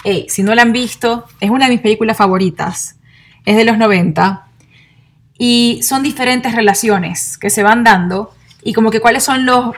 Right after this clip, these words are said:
bellos beneficios de estar en relación y también cuáles son los bellos beneficios de estar <laughs> soltero.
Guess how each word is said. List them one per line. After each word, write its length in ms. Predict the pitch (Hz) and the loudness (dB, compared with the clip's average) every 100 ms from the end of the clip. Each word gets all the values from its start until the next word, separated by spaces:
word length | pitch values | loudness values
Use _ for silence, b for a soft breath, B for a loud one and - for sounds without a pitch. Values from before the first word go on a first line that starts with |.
| - | -10
bellos 800 | 196 196 196 - 196 240 240 262 | -8 -6 -8 -8 0 2 2 2
beneficios 580 | 240 226 - 262 - 262 | 0 0 -2 -2 0 0
de 60 | |
estar 200 | 226 233 | 0 0
en 100 | 233 | 2
relación 440 | 233 208 208 285 311 | 2 2 0 -2 -2
y 60 | |
también 280 | 240 208 208 | 0 0 0
cuáles 220 | 208 220 | 0 0
son 100 | 233 | 0
los 100 | 214 | -2
bellos 200 | 220 226 | 0 2
beneficios 460 | 240 208 170 233 233 | 2 -2 -2 -4 -2
de 40 | |
estar 180 | 202 202 | -2 -4
<laughs> 20 | |
soltero. 640 | 196 233 202 - 190 175 | -4 -4 -4 -4 -4 -4